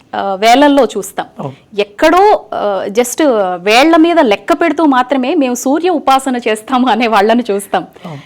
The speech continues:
Speaker 1: అంటే మీకు అందులో కలుగుతున్న ఆనందం ఏంటి? ఒక్కసారి మీరు, ఆ, ఆయన నుంచి పొందిన ఆ ఆధ్యాత్మిక అనుభూతి ఏంటి? ఒక్కసారి చెప్పండి.
Speaker 2: మాటలతో వర్ణించలేనిదమ్మా. సూర్య ఆరాధనలో అంటే ఇది ప్రేమ,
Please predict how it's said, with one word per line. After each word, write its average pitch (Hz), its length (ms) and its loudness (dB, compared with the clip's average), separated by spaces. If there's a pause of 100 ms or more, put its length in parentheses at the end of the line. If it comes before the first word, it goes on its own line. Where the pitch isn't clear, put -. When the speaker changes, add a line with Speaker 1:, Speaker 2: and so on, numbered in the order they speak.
(100)
Speaker 1:
అంటే 294 200 0
మీకు 285 340 2
అందులో 320 300 2
కలుగుతున్న 294 480 0
ఆనందం 247 440 -2
ఏంటి? 220 520 -6
ఒక్కసారి 254 500 -6
మీరు, 254 480 0 (100)
ఆ, 208 260 -6
ఆయన 233 380 0
నుంచి 240 400 -2
పొందిన 220 500 -6 (360)
ఆ 196 260 2
ఆధ్యాత్మిక 254 580 -2
అనుభూతి 214 400 -6
ఏంటి? 196 140 -10
ఒక్కసారి 185 420 -12
చెప్పండి. 170 340 -16 (1300)
Speaker 2:
మాటలతో 226 640 2
వర్ణించలేనిదమ్మా. 175 1080 0 (840)
సూర్య 196 360 0
ఆరాధనలో 190 960 2
అంటే 180 520 -4 (760)
ఇది 190 100 -8
ప్రేమ, 185 400 -2